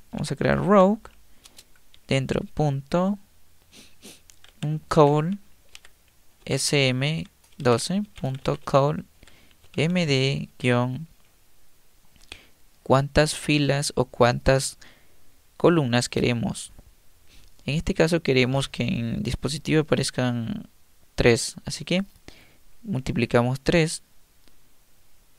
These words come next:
por cuatro, entonces serían cuatro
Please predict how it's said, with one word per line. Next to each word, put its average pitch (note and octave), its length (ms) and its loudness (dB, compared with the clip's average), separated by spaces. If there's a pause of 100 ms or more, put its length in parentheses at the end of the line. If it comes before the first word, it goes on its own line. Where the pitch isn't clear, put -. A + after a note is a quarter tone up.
(220)
por D3 180 0
cuatro, G3 380 4
entonces D#3+ 440 -4 (120)
serían C3 380 -2
cuatro G3 500 2